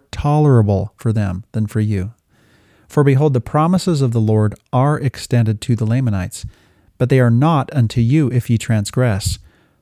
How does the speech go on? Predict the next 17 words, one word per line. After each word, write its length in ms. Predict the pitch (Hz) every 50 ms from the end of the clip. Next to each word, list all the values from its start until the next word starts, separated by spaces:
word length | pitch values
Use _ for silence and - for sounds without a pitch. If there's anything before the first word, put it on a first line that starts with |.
| _
For 320 | _ - 135 127 127 120 -
has 340 | - - - 143 143 127 -
not 280 | 131 131 139 156 165 -
the 100 | 185 165
Lord 260 | 143 139 131 123 - - _ _ _ -
expressed 580 | 127 - - - - - 143 143 135 - -
promises 640 | - - 143 135 139 135 123 - - 113 107 107 110
and 240 | - 131 120 110 107
firmly 360 | - - 139 160 185 185 147
decreed 520 | 113 117 - - - 117 107 107 104 113 - - _ _ _ _ _ _
that 180 | - 127 113 -
if 240 | 151 131 120 - -
ye 240 | 127 131 143 160
will 220 | 160 147 151 151 139
rebel 420 | 123 117 110 101 - 127 139 143
against 320 | 127 117 135 147 - - -
him, 240 | 113 101 98 104